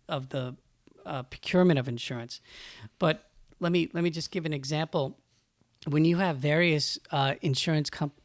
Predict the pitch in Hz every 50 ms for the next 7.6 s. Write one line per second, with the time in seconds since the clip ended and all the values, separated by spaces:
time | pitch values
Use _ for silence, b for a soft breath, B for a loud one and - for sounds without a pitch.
0 | _ - 160 147 147 147 151 139 127 - - 139 131 131 127 120 - - - 143
1 | 139 160 151 131 120 117 - - 139 143 143 - - 147 131 123 - - 139 135
2 | 123 120 123 120 B B B B B B B B B _ _ _ _ _ _ _
3 | - 180 156 156 165 - 185 170 156 160 180 - 190 156 147 - - 185 156 147
4 | - - 131 127 127 123 - 165 151 143 131 127 - - 160 147 135 - 139 -
5 | - - 160 139 135 135 131 127 123 b b b b b b b b b _ -
6 | 151 139 127 - - - 151 143 - - 156 143 135 - - - - - _ _
7 | - 151 135 131 127 127 123 123 120 - -